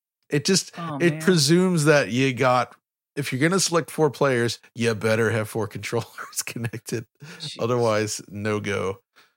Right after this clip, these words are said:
Speaker 2: I played the Switch version a little bit, and I just, like, I, I, we were saying before the show, just, just spitballing a little bit about GoldenEye. Um, you know, the N sixty-four controller was, the analog stick was not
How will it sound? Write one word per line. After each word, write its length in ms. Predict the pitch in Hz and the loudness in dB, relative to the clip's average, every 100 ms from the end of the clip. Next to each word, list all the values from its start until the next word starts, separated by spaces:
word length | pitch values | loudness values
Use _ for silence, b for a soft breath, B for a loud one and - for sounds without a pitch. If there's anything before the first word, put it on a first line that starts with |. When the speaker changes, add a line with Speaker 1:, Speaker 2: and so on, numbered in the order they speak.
| 170 | -4
Speaker 2:
I 40 | |
played 260 | 180 214 202 | 2 2 2
the 60 | |
Switch 300 | 160 175 156 | 0 -4 -4
version 300 | - 151 139 | -4 -6 -4
a 80 | 135 | -6
little 220 | 131 135 123 | -4 -4 -2
bit, 280 | 131 123 156 | -2 -4 -6
and 180 | 131 123 | -10 -4
I 140 | 131 | -4
just, 400 | 127 127 - - - | -4 -8 -8 -12 -18
like, 420 | - 131 117 - _ _ _ b b _ _ _ - | -6 -4 -4 -10 _ _ _ b b _ _ _ 4
I, 80 | 180 | 6
I, 120 | 190 | 6
we 180 | 202 214 | 6 4
were 80 | 202 | 2
saying 320 | 196 233 220 | 4 4 4
before 240 | 165 175 151 | 2 0 -2
the 60 | |
show, 580 | 135 170 160 143 123 120 _ | 0 4 6 6 2 -4 _
just, 320 | 143 - _ _ _ _ _ _ _ _ | -6 -6 _ _ _ _ _ _ _ _
just 260 | 147 - - | -6 -6 -2
spitballing 460 | 143 147 135 127 | 0 2 0 -2
a 40 | 127 | -4
little 160 | 127 | -4
bit 140 | 135 131 | -4 -2
about 260 | 123 120 | -2 -2
GoldenEye. 520 | 127 120 120 120 120 - | -4 -4 -4 -6 -6 -8
Um, 480 | - 135 127 127 120 _ _ _ _ _ _ _ _ - _ | -6 -4 -4 -6 -10 _ _ _ _ _ _ _ _ -16 _
you 100 | 156 | -2
know, 80 | 147 | 0
the 140 | 165 | 0
N 120 | 180 | 2
sixty-four 500 | 208 208 - 156 160 147 | 2 0 -2 -4 -4 -4
controller 400 | 143 135 127 127 | -4 -4 -6 -6
was, 340 | 127 143 - | -10 -12 -20
the 140 | - 139 | -8 -2
analog 340 | 156 156 135 | 2 2 0
stick 180 | - 135 | -2 -6
was 120 | 123 | -4
not 240 | 135 131 | -4 -4